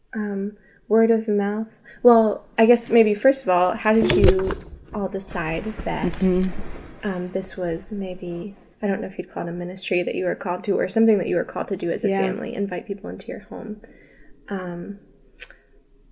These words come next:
Speaker 1: so I guess, how did you come
Speaker 2: How
Speaker 1: to
Speaker 2: did we
Speaker 1: find
Speaker 2: end
Speaker 1: that?
Speaker 2: up here? Yeah.
Speaker 1: Yes, yes, exactly.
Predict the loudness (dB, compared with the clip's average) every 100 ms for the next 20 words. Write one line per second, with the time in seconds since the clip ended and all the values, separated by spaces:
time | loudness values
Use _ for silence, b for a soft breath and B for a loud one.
0 | -4 2 2 2 2 0 -2 -6 _ _
1 | -2 4 4 6 4 4 4 0 -6 _
2 | _ -4 0 2 2 2 2 2 0 -2
3 | -2 0 2 6 8 8 6 8 8 8
4 | 6 2 2 0 0 -4 -4